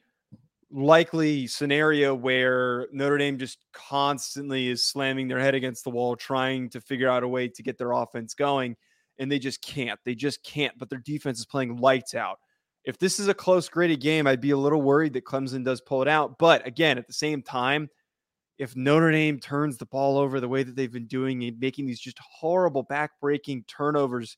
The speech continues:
uh, to really demoralize an offense, like, if they do that to Cade Klubnik, that's how you win the football game. We saw what happened when they played Duke.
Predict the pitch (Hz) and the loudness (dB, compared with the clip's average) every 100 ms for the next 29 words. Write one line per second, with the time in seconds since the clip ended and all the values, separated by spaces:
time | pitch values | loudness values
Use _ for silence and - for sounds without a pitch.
0 | _ _ _ _ 135 131 120 - 139 113 | _ _ _ _ 4 4 4 0 -4 -4
1 | 147 185 214 226 196 170 139 110 - 143 | -10 -6 2 6 8 6 -2 -6 -2 0
2 | 135 156 180 165 143 143 143 123 127 131 | 0 0 2 4 4 2 2 0 0 2
3 | 143 - 147 127 135 113 139 156 147 147 | 2 0 -2 -2 -4 -4 -4 -2 -2 -2
4 | 160 165 147 156 139 151 160 165 127 _ | -2 -2 -6 -6 -2 0 0 0 -2 _
5 | _ _ _ _ _ 143 175 175 165 175 | _ _ _ _ _ -2 4 6 4 0
6 | - 180 175 143 147 202 - 233 214 202 | -2 2 2 2 -2 -4 0 2 2 2
7 | 196 190 190 185 180 196 196 143 127 | 0 -2 -2 -4 0 0 0 0 -4